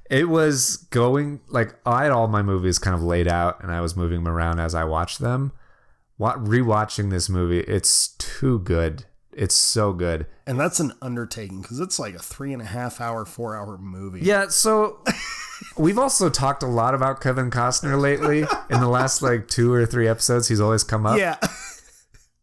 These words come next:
Speaker 1: And he does long fucking movies.
Speaker 2: <laughs> Very long fucking movies.
Speaker 1: He has to, he has to have the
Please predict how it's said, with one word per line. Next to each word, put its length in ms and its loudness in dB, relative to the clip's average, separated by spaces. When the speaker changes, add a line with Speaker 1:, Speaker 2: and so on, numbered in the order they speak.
Speaker 1:
And 280 4
he 240 0
does 320 4
long 500 2
fucking 380 -2
movies. 540 2
Speaker 2:
<laughs> 80 -12
Very 340 0
long 280 0
fucking 360 -4
movies. 180 2
Speaker 1:
He 140 6
has 380 2
to, 260 2
he 160 0
has 320 0
to 140 0
have 500 0
the 240 2